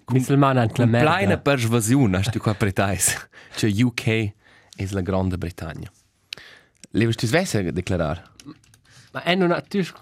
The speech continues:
Speaker 2: tramissa mai e è ner con grande Persuasion dit, dai, c'è qualcosa in Clea, ma er quai dir una manzugna.
Speaker 1: Also, è pos dire te, the U K is la Inghilterra, la Scozia,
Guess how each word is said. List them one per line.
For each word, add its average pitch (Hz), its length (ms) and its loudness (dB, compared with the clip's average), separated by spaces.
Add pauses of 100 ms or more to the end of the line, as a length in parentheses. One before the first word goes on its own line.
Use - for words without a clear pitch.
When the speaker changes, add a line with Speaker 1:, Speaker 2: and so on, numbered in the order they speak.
(120)
Speaker 2:
tramissa 160 440 -2
mai 165 360 -2
e 131 320 -6 (240)
è 143 120 -2
ner 156 240 0
con 131 160 -2
grande 123 560 -2 (380)
Persuasion 120 580 -2
dit, 123 280 -6
dai, 117 120 -4
c'è 123 120 -8
qualcosa 123 220 -4
in 107 60 -8
Clea, 127 400 -4
ma 117 140 -8 (100)
er 131 160 -6
quai 139 220 -2
dir 110 160 0
una 101 140 2
manzugna. 92 580 -2
Speaker 1:
Also, 98 380 -2 (180)
è 120 100 -4
pos 113 200 -2
dire 104 240 0
te, - 320 -8
the 101 100 -2 (180)
U 160 100 -4
K 107 400 -4 (400)
is 98 460 -4 (440)
la - 80 -6
Inghilterra, 107 640 -2
la 131 120 0
Scozia, - 560 -4